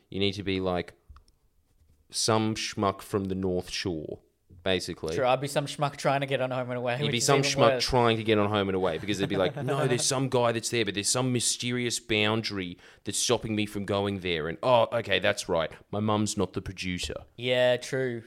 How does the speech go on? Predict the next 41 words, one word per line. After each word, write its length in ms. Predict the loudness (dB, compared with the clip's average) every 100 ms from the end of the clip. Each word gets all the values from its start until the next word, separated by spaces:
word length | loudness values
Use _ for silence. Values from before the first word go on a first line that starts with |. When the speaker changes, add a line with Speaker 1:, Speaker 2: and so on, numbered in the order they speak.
| -12
Speaker 2:
So 320 | 2 4 4
I 220 | 6 4
would, 160 | 4 6
<laughs> 0 |
oh, 400 | 8 8 4 4
that's, 220 | 0 -2
that's 220 | 0 2
sad. 420 | 4 2 2 -4 0
Speaker 1:
Dude, 260 | 0 6
that's 200 | 6 8
Speaker 2:
So 120 | 10 12
Speaker 1:
so 60 |
Speaker 2:
I 160 | 12 10
Speaker 1:
much 200 | 6 2
worse. 540 | 2 6 6 6 2 -6
Speaker 2:
<laughs> 40 | -8
So 140 | 2
I'm 100 | 2
glad 480 | 4 8 10 10 8
those 220 | 4 0
things 240 | -2 -6 -2
happen 320 | -2 -2 -8
because 280 | -10 -12 -8
then 140 | -8 -6
it 80 |
actually 340 | -4 -6 -8 -12
pushed 260 | -12 -12
me 140 | -10 -10
to, 360 | -6 -4 -6 -6
to, 420 | -6 -2 -2 -2
um, 400 | -4 -4 -8 -10
get 220 | -4 -4
onto 200 | -4 -8
the 120 | -8
internet, 520 | -8 -2 0 0 -4 _ _ _ _ _ _ _ _ _
which 200 | -8 -6
is 120 | 0
what 100 | 4
I 80 | 4
think 280 | 4 -2 4
the, 480 | 6 8 6 0